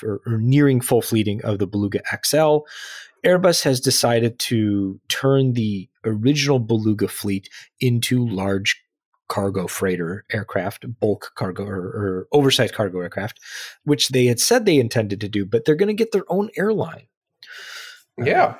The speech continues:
Speaker 2: Airbus
Speaker 1: so, so
Speaker 2: Beluga
Speaker 1: that'd be cool.
Speaker 2: Transport.
Speaker 1: So, I mean, they already fly under their own call sign, but it'll be interesting to see them split off and maybe they'll get a new call sign. And if they get a new call sign, I really wanna know what the radio call sign would be.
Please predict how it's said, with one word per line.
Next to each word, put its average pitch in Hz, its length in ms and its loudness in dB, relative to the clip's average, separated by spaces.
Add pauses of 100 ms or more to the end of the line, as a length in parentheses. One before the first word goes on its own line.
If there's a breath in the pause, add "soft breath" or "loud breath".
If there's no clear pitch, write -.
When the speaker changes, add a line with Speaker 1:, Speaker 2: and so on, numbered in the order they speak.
Speaker 2:
Airbus 160 300 0
Speaker 1:
so, 123 260 4
so 135 160 4
Speaker 2:
Beluga - 20 8
Speaker 1:
that'd 226 220 4
be - 60 2
cool. 131 120 0
Speaker 2:
Transport. - 580 -6 (380 loud breath)
Speaker 1:
So, 196 320 6
I 202 60 2
mean, 208 200 2
they 202 180 6
already 247 400 6
fly 151 320 6
under 139 220 6
their 110 220 6
own 101 140 0
call 87 240 -2
sign, 78 340 -10 (400 loud breath)
but 113 600 -2 (100)
it'll 123 160 4
be 113 460 0
interesting 113 420 0
to - 80 -6
see - 160 0
them 95 160 -6
split - 360 0
off 101 360 -4
and 101 360 -6 (100)
maybe 107 400 -4
they'll 107 140 0
get - 260 -4
a 95 80 -6
new 131 240 -2
call - 300 -10
sign. - 340 -8 (480 loud breath)
And 120 140 2
if 113 100 0
they 117 100 2
get 110 140 0
a 101 40 -4
new 98 100 -6
call - 240 -2
sign, 117 260 -4
I 113 60 -4
really 147 300 0
wanna 123 220 0
know 117 200 2
what 113 240 0
the 98 100 -2
radio 117 440 2
call - 260 -12
sign 90 240 -6
would 85 160 -18
be. - 160 -14